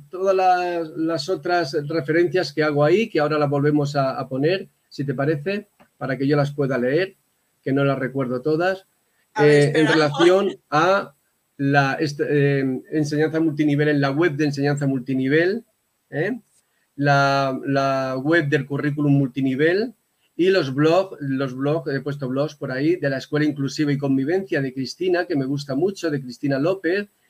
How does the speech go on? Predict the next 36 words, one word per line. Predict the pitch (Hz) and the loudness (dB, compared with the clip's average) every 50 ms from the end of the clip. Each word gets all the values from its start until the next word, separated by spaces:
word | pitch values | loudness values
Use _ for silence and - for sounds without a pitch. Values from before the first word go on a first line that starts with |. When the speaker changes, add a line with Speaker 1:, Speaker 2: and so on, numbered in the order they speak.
| _ _ _ _ _ _ _ - | _ _ _ _ _ _ _ 0
Speaker 1:
y | 156 151 151 | 2 2 4
la, | 143 127 135 127 | 4 2 2 0
el | 135 127 | 0 0
blog | 127 143 151 151 135 | 2 2 2 2 0
de | 135 131 | -2 -4
Si | - - 156 | 0 0 2
es, | 147 135 143 - - | 2 2 0 -4 -6
el | - 143 135 131 | -2 -2 0 0
ma-, | 131 131 135 135 135 131 120 - | 2 2 2 0 0 0 -2 -6
Si | 131 - - 151 | -12 -6 -4 -4
es | 151 147 | -4 -2
por | 151 143 143 | -2 -2 0
el | 135 123 | 0 0
maestro, | 123 127 147 160 147 147 165 170 | 0 0 0 -2 -2 -2 -2 0
de | 151 | 0
Antonio | 139 127 120 - - 135 135 131 131 | 0 0 -2 -4 -2 -2 -2 0 0
Márquez, | 139 156 160 160 143 156 170 170 160 | 0 0 0 -2 -2 -2 -2 -2 0
y | 143 | 0
algunas | 135 131 135 151 156 147 143 | 0 0 0 0 -2 -2 -4
cositas | - 139 - - 139 - 156 151 - | -6 -10 -6 -6 -8 -6 -6 -8 -8
que | - 123 | -10 -10
tengo | 131 131 135 131 | -6 -4 -4 -4
yo | 131 127 | -4 -4
también | 127 127 123 117 123 131 139 139 139 | -4 -4 -4 -4 -2 -2 -4 -4 -4
por | - 123 120 | -6 -6 -6
ahí | 127 131 143 | -4 -4 -4
en | 131 120 | -6 -6
Transformar | - 123 120 - 117 113 117 120 113 | -6 -10 -12 -12 -12 -10 -8 -8 -8
la | 113 | -10
Escuela. | - - - 113 113 - _ _ _ _ | -14 -14 -16 -16 -16 -16 _ _ _ _
Bueno, | - 196 196 160 | 0 0 2 2
pues | 160 143 | 0 -2
cada | - 208 220 240 | -2 0 4 4
uno | 233 240 247 254 254 | 6 6 6 6 6
de | 233 214 | 6 4
nosotros, | 208 202 202 220 220 - 254 262 277 - - _ | 2 0 -4 -6 -6 -4 -4 -6 -6 -6 -12 _